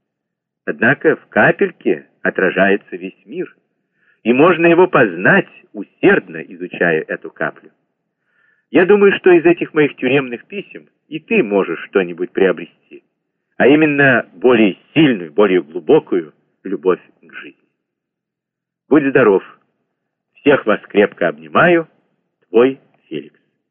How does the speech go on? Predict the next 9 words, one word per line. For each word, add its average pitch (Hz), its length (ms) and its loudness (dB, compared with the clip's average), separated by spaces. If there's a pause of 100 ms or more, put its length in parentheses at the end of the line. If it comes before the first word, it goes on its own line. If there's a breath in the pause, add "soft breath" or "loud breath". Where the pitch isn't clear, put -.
(1040)
Постскриптум. - 1200 -4 (1200)
Если 190 400 0
сможешь 135 540 2 (100)
достать, - 640 0 (320)
пришли 214 420 0
мне 110 460 -2 (240)
Мицкевича, 127 1000 -2
пан 135 300 0
Тадеуш. 95 640 -4